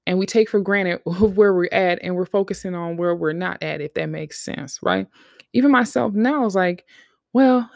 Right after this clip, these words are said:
i-, it's not as bad as it was before," right? 'Cause I'm an overachiever, right? I like to accomplish things. But with me being that way, I honestly need to be intentional about taking time to self-reflect. And when I saw that journal I was reading through, I was like, "Whoa, girl,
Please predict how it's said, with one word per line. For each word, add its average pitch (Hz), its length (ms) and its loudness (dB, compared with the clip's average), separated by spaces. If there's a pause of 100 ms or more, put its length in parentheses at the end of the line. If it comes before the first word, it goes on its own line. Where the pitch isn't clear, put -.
(100)
i-, 214 160 2
it's 240 140 4
not 320 160 4
as 202 100 0
bad 196 180 4
as 185 120 0
it 180 80 0
was 175 240 0
before," 160 360 -4
right? 160 280 -4
'Cause 185 160 -6
I'm 262 140 2
an 220 60 0
overachiever, 170 800 -2
right? 170 240 -2
I 175 40 -4
like 175 180 0
to 175 60 -2
accomplish 185 560 -6
things. 165 360 -6 (520)
But 208 600 -2 (680)
with 220 300 2
me 214 180 2
being 285 380 0
that 170 200 -2
way, 175 260 -2
I 240 260 -4
honestly 208 400 -6
need 185 200 -6
to 175 140 -4 (420)
be 208 180 0
intentional 180 520 -6
about 160 220 -6
taking 170 260 -4
time 165 280 -8
to 143 60 -14
self-reflect. 165 760 -6 (520)
And 277 220 0
when 330 140 0
I 311 100 -4
saw 302 220 -2
that 277 160 -2
journal 247 280 0
I - 20 -2
was 226 140 -4
reading 233 180 0
through, 226 180 0
I 233 40 0
was 226 100 -2
like, 135 220 -8
"Whoa, 202 160 2
girl, 175 380 2